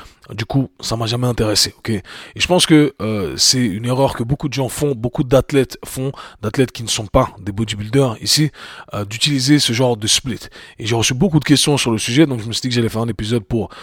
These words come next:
essayer d'y répondre. Des gens qui me disent, « Je suis footballeur, je suis basketteur et, euh, je m'entraîne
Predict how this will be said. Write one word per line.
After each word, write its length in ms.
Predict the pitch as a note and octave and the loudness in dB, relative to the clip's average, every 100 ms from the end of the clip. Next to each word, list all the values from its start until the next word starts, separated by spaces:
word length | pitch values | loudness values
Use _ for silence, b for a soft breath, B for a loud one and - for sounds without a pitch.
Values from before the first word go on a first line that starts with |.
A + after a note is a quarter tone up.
| B - | B -4
essayer 340 | A2 B2+ B2 | 0 4 2
d'y 120 | A#2 | 2
répondre. 420 | A2+ G#2+ A2 F2+ - | 0 -2 -6 -10 -10
Des 80 | G2+ | -6
gens 120 | B2 | -6
qui 120 | A#2 | -6
me 60 | A2 | 0
disent, « 280 | C3+ A#2+ B B B | 0 0 B B B
Je 40 | - | -6
suis 100 | - | -6
footballeur, 600 | C3+ A#2+ A#2 B2 B2+ A2+ | -4 0 2 4 4 2
je 40 | |
suis 80 | A2 | -2
basketteur 580 | A2+ - G#2+ B2 A#2+ G2+ B B | -2 -2 0 2 2 0 B B
et, 320 | - A#2+ B2 - | -4 0 0 -2
euh, 140 | F#2+ | -6
je 100 | F#2+ A2 | -6 -6
m'entraîne 460 | A#2 - B2 A#2+ | -4 0 0 0